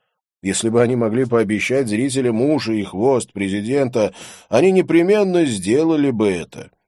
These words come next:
Вместо бандерилей они вооружились авторучками и принялись строчить в блокнотах. В сопровождении теле- и звукооператоров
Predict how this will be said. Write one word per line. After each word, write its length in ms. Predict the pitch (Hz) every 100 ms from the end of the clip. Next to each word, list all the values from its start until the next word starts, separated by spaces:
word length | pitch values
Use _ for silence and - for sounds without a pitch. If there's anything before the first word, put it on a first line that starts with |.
| _ _
Вместо 400 | 92 135 - 143
бандерилей 760 | 135 131 120 170 202 175 160
они 220 | 127 143 156
вооружились 600 | 135 139 127 147 123 117
авторучками 920 | 117 - 92 127 214 - 220 220 214
и 220 | - 165
принялись 760 | 208 175 208 196 185 143 170 -
строчить 680 | - 156 160 - 95 101 107
в 100 | 95
блокнотах. 1040 | 92 104 - 80 78 - - - - - _ _ _ _
В 40 | -
сопровождении 680 | 95 104 117 143 190 170 131
теле- 460 | - 156 156 131
и 40 | 113
звукооператоров 1160 | 90 139 - 101 92 92 160 180 175 156 -